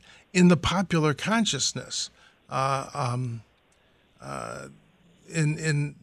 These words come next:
the time of the exile to Babylon, because they needed someone who would bring them back. That's my thinking on it. But you do see individuals, uh, individual prophets. Oh, gosh, what are some of the individual prophets? You see the individual prophet who, um,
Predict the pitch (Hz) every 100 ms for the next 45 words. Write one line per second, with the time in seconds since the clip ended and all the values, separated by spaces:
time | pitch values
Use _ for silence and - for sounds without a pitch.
0 | - 156 139 147 156 151 139 143 151 143
1 | 131 131 131 127 123 131 123 117 123 127
2 | 135 143 127 147 151 151 180 156 135 -
3 | 123 131 131 139 131 127 131 131 131 123
4 | 131 123 - _ - _ _ _ _ 147
5 | 151 180 220 - 196 175 185 170 160 147
6 | 139 135 147 151 139 143 180 247 - 202
7 | 185 180 160 147 160 143 131 127 - -
8 | - _ _ _ - 131 143 143 147 175
9 | 180 175 160 156 - 151 156 - - -
10 | 160 151 131 139 131 - 160 139 - 147
11 | 131 147 139 143 135 135 - 143 139 139
12 | - _ _ _ _ 165 143 202 175 175
13 | 175 160 170 160 160 - 170 156 147 165
14 | - - 165 160 151 147 139 135 127